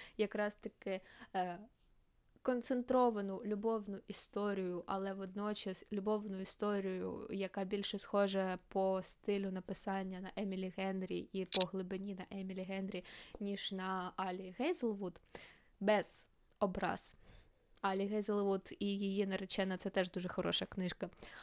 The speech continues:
То я вважаю, що вам потрібно прочитати "На горизонті ти", бо це справді та історія, яка лишає помітний слід в серці. Принаймні, в моєму серці вона залишила доволі помітний слід, і я ж кажу:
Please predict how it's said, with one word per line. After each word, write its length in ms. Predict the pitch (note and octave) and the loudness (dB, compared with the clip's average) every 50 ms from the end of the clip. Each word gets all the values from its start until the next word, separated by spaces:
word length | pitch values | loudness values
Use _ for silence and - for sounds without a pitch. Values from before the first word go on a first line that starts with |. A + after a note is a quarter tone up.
| - - - - - - - - - | -16 -18 -18 -20 -20 -20 -2 6 10
То 320 | A#3 A#3 A#3+ B3+ C4 B3+ - | 10 12 12 10 8 6 4
я 180 | - A3 G#3 G#3+ | 2 2 2 2
вважаю, 380 | A3+ C4+ C4 B3+ B3+ B3 B3 | 2 2 4 8 8 8 10
що 160 | A#3+ - A#3 G#3 | 8 6 6 4
вам 140 | G#3 A3 | 4 2
потрібно 400 | A3 A#3 A3+ - A#3 A#3 G#3 G#3+ | 2 2 4 6 6 6 4 2
прочитати 540 | G3 - G#3+ G3 - - - A3 G#3+ G#3+ - | 0 -2 -2 -2 0 2 4 4 2 2 0
"На 100 | G#3+ G3+ | -4 -4
горизонті 500 | F#3+ G3 G3 G3 F#3+ G#3 G3+ G3+ G3+ G#3+ | -2 0 0 0 0 0 0 0 0 -2
ти", 220 | G3+ - - C4 C#4+ | -2 0 0 0 0
бо 120 | C4 A#3 | 0 -2
це 160 | G#3+ - G#3+ | -2 -2 -4
справді 460 | G#3+ - - G3+ G3+ G#3+ A3 G#3+ G#3+ | -6 -4 0 2 2 2 2 2 0
та 220 | G3 - - G3 G3+ | -2 0 2 2 2
історія, 580 | G3+ F#3+ - - - G3 G3 G#3+ B3 B3 A3+ | 2 0 -4 -4 -2 0 2 2 2 2 2
яка 540 | G#3 G3+ G3 F#3+ - - F#3+ F#3+ G3 G3 F#3+ | 2 2 0 -2 0 2 4 4 4 4 4
лишає 520 | - F#3+ F#3+ - - - G3+ G3 G#3+ G#3+ G#3 | 2 2 2 2 0 2 2 4 4 4 2
помітний 580 | - G3+ F#3+ F#3+ G3 G#3 - - G3 F#3+ F#3 | 2 -2 -2 -2 -2 -4 -4 -4 -4 -4 -4
слід 520 | F#3 - - - F#3+ F#3+ G#3 A#3 A#3 - - | -4 -6 -4 -4 -2 -2 0 -2 -2 -2 -4
в 260 | F#3+ F#3 F#3 F#3+ G3 | -4 -2 -2 -2 -2
серці. 560 | - - - G3 F3+ F#3 F3+ F#3 - - G3 | -2 -4 -2 -2 -2 -2 -2 -2 -4 -6 -6
Принаймні, 500 | F3+ - G3 F#3 G3 A3 A#3 A#3 A#3 A3+ | -6 -6 -4 -2 -2 0 0 -2 -4 -4
в 40 | G#3+ - | -6 -4
моєму 380 | G#3 G#3 G#3+ G#3+ G3+ G3 G3 | -4 -2 0 0 -2 -2 -4
серці 340 | - - A#3 C4 C4 - B3 | -4 -4 -4 -4 -4 -4 -4
вона 220 | G#3+ G#3 G3+ G3+ | -4 -2 -2 -4
залишила 460 | G3+ G#3 G3+ G3+ G#3+ G#3+ - A3+ G#3 G3 | -4 -4 -4 -4 -2 -4 -2 -2 -2 -4
доволі 300 | F#3 F#3+ G3+ G#3 G#3 G3 | -4 -2 -2 -2 -4 -4
помітний 440 | - G3+ G3+ G#3 G3+ - - F#3 | -4 -6 -6 -6 -6 -6 -8 -8
слід, 300 | F#3 - - B3 D#4 D#4 - | -6 -2 0 0 0 0 -2
і 100 | A3 G#3 | -2 -2
я 120 | G3+ G3 | 0 -2
ж 80 | G3+ - - | -2 -4 -4
кажу: 260 | G#3+ G3 G3 F#3+ | -2 -2 0 -2